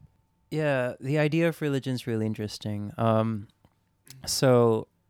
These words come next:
I was raised Roman Catholic 'cause that's, you know, f-, the Philippines is a Roman Catholic country, although there are different sections of Christianity and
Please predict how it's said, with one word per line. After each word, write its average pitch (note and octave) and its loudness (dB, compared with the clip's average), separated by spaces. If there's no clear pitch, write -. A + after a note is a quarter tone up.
I C3+ 4
was C#3 0
raised B2+ 2
Roman B2 0
Catholic A#2+ -4
'cause A2+ -2
that's, - -6
you B2+ -2
know, A2 -2
f-, - -20
the A2+ -4
Philippines A2 -2
is A2+ -2
a A2 -2
Roman G#2+ -4
Catholic G#2+ -8
country, A2 -4
although G#2+ -2
there G#2+ -2
are G#2+ 0
different G#2 -6
sections G#2 -8
of G#2 -10
Christianity G#2 -8
and G#2 -6